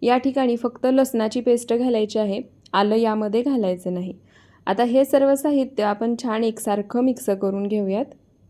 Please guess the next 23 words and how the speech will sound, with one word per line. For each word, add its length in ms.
हे 140
सर्व 280
साहित्य 500
मिक्स 300
करून 340
घेताना 380
हातानेच 500
करून 300
घ्यायचं, 340
म्हणजे 320
यामध्ये 440
आपण 260
जे 120
काही 240
पावडर 320
मसाले 380
टाकले 340
आहेत 180
ते 100
सर्व 360
एकसारखे 640
मिक्स 320
होतील. 440